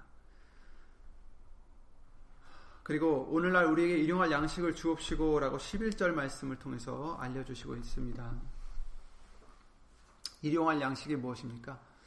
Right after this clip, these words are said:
일, 하루 먹을 것, 그쵸? 하루 사용할 것, 하루 사용할 양식, 하루에 필요한 양식.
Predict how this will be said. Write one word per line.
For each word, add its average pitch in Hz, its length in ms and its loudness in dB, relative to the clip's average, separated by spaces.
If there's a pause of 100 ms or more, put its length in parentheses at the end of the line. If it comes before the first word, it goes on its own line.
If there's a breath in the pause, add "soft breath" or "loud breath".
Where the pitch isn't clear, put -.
(960 soft breath)
일, 170 520 0 (1800 loud breath)
하루 233 420 2
먹을 123 400 0
것, - 180 -2 (180)
그쵸? 160 400 -4
하루 226 340 0
사용할 190 580 0
것, - 180 -6 (220)
하루 202 260 2
사용할 190 500 0
양식, 127 380 -4 (440)
하루에 226 420 6
필요한 214 440 2
양식. - 380 -4